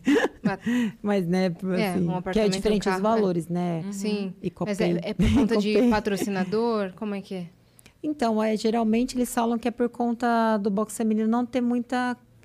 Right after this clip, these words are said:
Speaker 2: é, visibi-, visibilidade, né?
Speaker 1: Uhum.
Speaker 2: Não, não ter muitas atletas e tudo.
Speaker 1: Uhum, é.
Speaker 2: Isso é
Speaker 1: Acaba tendo menos
Speaker 2: mundial, né?
Speaker 1: patrocínio.
Speaker 2: Sim.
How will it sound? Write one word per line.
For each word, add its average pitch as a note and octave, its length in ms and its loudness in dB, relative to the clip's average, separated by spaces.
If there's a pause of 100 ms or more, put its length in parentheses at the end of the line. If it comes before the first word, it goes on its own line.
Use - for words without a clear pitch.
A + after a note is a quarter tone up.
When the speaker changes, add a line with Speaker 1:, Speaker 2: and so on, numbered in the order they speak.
Speaker 2:
é, G3 600 0
visibi-, F#3+ 400 -4
visibilidade, F3 960 -2
né? F3+ 120 0
Speaker 1:
Uhum. F3+ 60 0
Speaker 2:
Não, F3 340 -4 (880)
não E3 40 0
ter E3+ 300 -2
muitas E3+ 360 -2
atletas F3 720 -6
e E3+ 60 -8
tudo. F3 380 -12 (180)
Speaker 1:
Uhum, F#3+ 380 -8
é. F#3+ 320 -8
Speaker 2:
Isso G#3+ 260 -2
é B3+ 240 -4
Speaker 1:
Acaba G3+ 220 -2
tendo G#3 240 0
menos G#3+ 180 2
Speaker 2:
mundial, G#3+ 180 0
né? G#3 60 0
Speaker 1:
patrocínio. F#3 560 -4
Speaker 2:
Sim. F3 260 -4